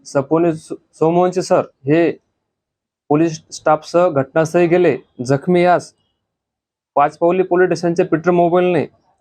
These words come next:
जखमी अभिषेक गुलाबे याला टाकून प्राथमिक पहिले समर्पण हॉस्पिटलला नेले. त्या ठिकाणी प्राथमिक उपचार झाल्यानंतर डॉक्टरांनी पुढील उपचाराकामी जखमीस मेयो हॉस्पिटल इथं भरती केले. जखमीला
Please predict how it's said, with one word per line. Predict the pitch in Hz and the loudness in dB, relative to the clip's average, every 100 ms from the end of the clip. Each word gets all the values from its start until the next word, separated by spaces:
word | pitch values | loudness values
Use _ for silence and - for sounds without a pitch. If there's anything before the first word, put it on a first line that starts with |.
| - 127 | -8 -2
जखमी | 139 - 180 196 202 _ _ | -2 0 2 2 0 _ _
अभिषेक | 139 160 160 160 | -2 0 0 0
गुलाबे | 156 170 170 | 2 2 2
याला | 175 170 | 0 0
टाकून | 165 160 170 160 - _ _ _ _ | 0 -2 0 -2 -4 _ _ _ _
प्राथमिक | - 143 175 185 190 - | -4 -2 -2 0 -2 0
पहिले | 175 175 196 208 _ _ _ _ _ _ _ _ _ | 0 4 2 0 _ _ _ _ _ _ _ _ _
समर्पण | - 156 185 196 | -4 0 0 0
हॉस्पिटलला | 180 170 175 180 175 | -2 -2 -2 0 0
नेले. | 165 117 | 0 -2
त्या | - _ - 156 | -6 _ -2 -2
ठिकाणी | 156 160 170 | 0 -2 0
प्राथमिक | 165 151 143 170 160 | 0 0 0 -4 -2
उपचार | 156 - 170 | -4 0 0
झाल्यानंतर | 151 165 165 160 160 | 2 0 0 0 -2
डॉक्टरांनी | 127 135 - 160 165 | 0 -2 0 -2 0
पुढील | 160 156 160 | 0 0 0
उपचाराकामी | 147 165 160 160 165 127 - _ _ - | 0 -2 0 0 0 -4 -6 _ _ -4
जखमीस | 123 139 175 185 185 _ _ - | -2 -2 0 -2 -2 _ _ -2
मेयो | 143 165 | 0 2
हॉस्पिटल | 170 156 180 175 | 0 -2 -2 -2
इथं | 170 | 0
भरती | 175 156 160 175 | 0 0 0 -2
केले. | 160 139 127 _ _ _ _ _ _ 127 | 0 -2 -4 _ _ _ _ _ _ -2
जखमीला | 139 143 180 190 196 202 | -2 0 2 2 2 0